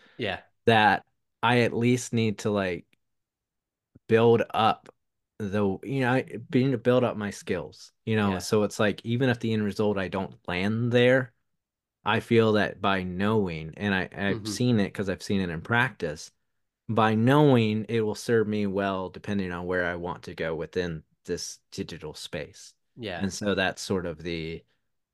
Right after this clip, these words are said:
Speaker 2: but I need to follow through with it first to kinda
Speaker 1: Yeah.
Speaker 2: and make that assessment before I go, "Okay, well, I'm a wedding D J now."
Speaker 1: Yeah.
Speaker 2: Yeah.
Speaker 1: Just, just because it's a step doesn't mean it has to be the destination.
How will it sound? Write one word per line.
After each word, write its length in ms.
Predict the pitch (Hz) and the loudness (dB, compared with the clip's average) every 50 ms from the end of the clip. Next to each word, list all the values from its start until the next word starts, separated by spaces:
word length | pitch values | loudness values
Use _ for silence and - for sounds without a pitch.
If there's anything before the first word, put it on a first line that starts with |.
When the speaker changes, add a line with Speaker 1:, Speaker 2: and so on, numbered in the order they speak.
| _ _ _ | _ _ _
Speaker 2:
but 100 | - 123 | 2 2
I 100 | 123 123 | 4 4
need 180 | 123 123 120 110 | 4 2 2 0
to 60 | 107 | 0
follow 400 | - - 113 110 110 101 95 90 | 0 0 2 2 2 2 0 -2
through 300 | 85 - 113 110 104 98 | -4 -6 -6 -4 -4 -4
with 180 | 90 85 - - | -6 -8 -8 -10
it 120 | - - | -12 -8
first 600 | - - 104 92 73 78 - - - - - - | -2 0 0 0 0 -2 -6 -12 -16 -16 -14 -12
to 100 | - 92 | -12 -10
kinda 300 | - - - 98 92 87 | -8 -4 -2 -2 0 0
Speaker 1:
Yeah. 180 | 147 107 80 80 - _ _ _ - | -2 -2 -4 -6 -14 _ _ _ -6
Speaker 2:
and 140 | 110 104 107 | -2 0 2
make 240 | 117 120 120 120 - | 4 4 2 2 2
that 180 | - 101 92 | 0 0 2
assessment 720 | 90 82 - - 101 92 - - - 95 87 82 80 - - _ _ - | 0 -2 -4 -2 -2 -2 -2 -4 -8 -6 -6 -6 -8 -10 -16 _ _ -6
before 400 | 101 98 - 110 101 101 95 90 | -6 -4 -2 0 0 2 2 2
I 140 | 85 82 82 | 2 0 -2
go, 380 | 82 87 82 82 80 80 87 - _ _ _ _ 104 | -2 -4 -4 -4 -4 -6 -10 -14 _ _ _ _ -2
"Okay, 380 | 101 101 95 - - 80 - - | 0 0 0 0 -4 -6 -8 -8
well, 360 | 82 82 85 85 82 78 73 _ _ _ _ 170 82 | -8 -8 -8 -6 -8 -8 -10 _ _ _ _ -14 -10
I'm 200 | 95 92 90 90 | -6 -4 -2 -2
a 220 | 85 85 82 78 - - | -2 -2 -4 -8 -8 -6
wedding 320 | 92 92 92 87 82 78 78 | -6 -4 -2 -2 -4 -4 -4
D 140 | 80 80 | -6 -6
J 240 | 73 - - - 69 | -4 -4 -4 -4 -4
now." 260 | - - - - 151 - - | -4 -6 -8 -8 -10 -14 -14
Speaker 1:
Yeah. 140 | 220 - - - _ _ _ _ - | -16 -16 -16 -18 _ _ _ _ -2
Speaker 2:
Yeah. 200 | 95 92 160 - - - - - - - - - - - 165 151 - | 0 0 0 0 -4 -6 -8 -8 -12 -18 -18 -20 -16 -14 -10 -6 -2
Speaker 1:
Just, 280 | 185 190 208 208 202 175 | 0 2 2 2 0 0
just 240 | 151 185 202 202 202 | 0 2 2 2 2
because 280 | 226 - 208 190 180 | 2 4 4 4 4
it's 160 | 185 175 180 165 | 2 0 0 -2
a 40 | |
step 400 | 151 - - 185 165 151 143 - | -4 -2 0 2 2 2 2 0
doesn't 260 | - 147 131 139 135 139 | 0 -2 0 -2 -2 -2
mean 180 | 135 131 123 | 0 -2 -2
it 60 | 120 110 | -2 -4
has 180 | 123 113 104 | -4 -6 -6
to 80 | - 113 | -8 -8
be 120 | 107 113 | -8 -8
the 100 | 107 104 | -6 -6
destination. 720 | 98 98 95 - - 98 90 87 85 - - 80 90 - | -8 -10 -10 -12 -14 -14 -14 -14 -14 -16 -16 -18 -18 -20